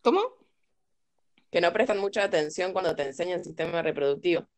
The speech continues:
Speaker 2: O reproductor. Reproductor.
Speaker 1: <laughs> Reproductor. Reproductor.
Speaker 2: Mm. ¿Iba a decir
Speaker 1: También
Speaker 2: otra
Speaker 1: viene
Speaker 2: cosa?
Speaker 1: de No, creo que iba a tirar una estupidez.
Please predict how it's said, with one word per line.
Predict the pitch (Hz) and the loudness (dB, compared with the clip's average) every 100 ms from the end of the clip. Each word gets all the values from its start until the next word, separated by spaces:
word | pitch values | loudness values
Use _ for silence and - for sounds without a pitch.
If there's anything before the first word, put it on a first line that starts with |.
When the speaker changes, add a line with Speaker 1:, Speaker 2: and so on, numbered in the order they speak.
| _ _ _ _ _ _ _ - | _ _ _ _ _ _ _ -8
Speaker 2:
O | 143 | -4
reproductor. | 151 147 139 135 139 _ _ - | -2 0 -2 -4 -12 _ _ -8
Reproductor. | 156 147 104 - - _ _ _ _ _ | -2 -2 -2 -6 -8 _ _ _ _ _
Speaker 1:
<laughs> | _ _ _ _ - | _ _ _ _ 0
Reproductor. | 180 175 165 160 - _ _ _ _ _ _ _ - | 2 2 0 -4 -6 _ _ _ _ _ _ _ -14
Reproductor. | 151 135 135 - | -12 -10 -10 -12
Speaker 2:
Mm. | 165 165 _ _ - | -10 -12 _ _ -4
¿Iba | 208 | 2
a | |
decir | |
Speaker 1:
También | 170 160 185 247 | 2 2 2 2
Speaker 2:
otra | 226 | 0
Speaker 1:
viene | 208 | 0
Speaker 2:
cosa? | 160 143 | -2 -4
Speaker 1:
de | - _ _ _ _ _ _ _ _ _ _ _ _ _ _ _ _ _ _ - | -10 _ _ _ _ _ _ _ _ _ _ _ _ _ _ _ _ _ _ -4
No, | 370 349 330 | 0 0 -2
creo | 349 | -4
que | 320 | -6
iba | 277 | -6
a | |
tirar | 240 226 | -8 -8
una | 226 | -8
estupidez. | 208 - 165 151 - | -10 -10 -8 -8 -12